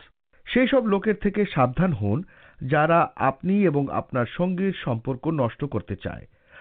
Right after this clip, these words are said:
আপনি দেখবেন যে তারা যা বলে আসলে তা নয়। আপনি দেখবেন যে তাদের উদ্দেশ্য হলো বিচ্ছেদ। তাই এখনই এ বিষয়ে সাবধান হন। নিজের সম্পর্কের বাইরে নেতিবাচক হস্তক্ষেপ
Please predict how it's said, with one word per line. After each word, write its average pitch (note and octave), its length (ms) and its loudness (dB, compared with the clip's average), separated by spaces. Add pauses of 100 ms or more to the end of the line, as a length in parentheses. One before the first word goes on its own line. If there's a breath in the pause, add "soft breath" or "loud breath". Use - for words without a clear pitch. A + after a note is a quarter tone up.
আপনি C#3 300 0
দেখবেন G3+ 480 2
যে G3 140 0
তারা C#3 360 4
যা C#3+ 260 2
বলে C3 260 2
আসলে C#3+ 300 0
তা A#2 220 0
নয়। G#2+ 320 0 (400 loud breath)
আপনি B2 280 0
দেখবেন E3 460 0 (260 soft breath)
যে D#3 80 2
তাদের C#3+ 360 2
উদ্দেশ্য G3 420 0
হলো G3+ 200 2
বিচ্ছেদ। D#3 460 0 (400 soft breath)
তাই C#3+ 200 0
এখনই B3 420 2
এ E3+ 100 4
বিষয়ে D3+ 380 2 (260 soft breath)
সাবধান C3 440 0
হন। G#2+ 220 -2 (440)
নিজের C3+ 340 2 (340 soft breath)
সম্পর্কের F#3 760 0
বাইরে B2 420 4
নেতিবাচক C#3 580 0
হস্তক্ষেপ C3 540 -4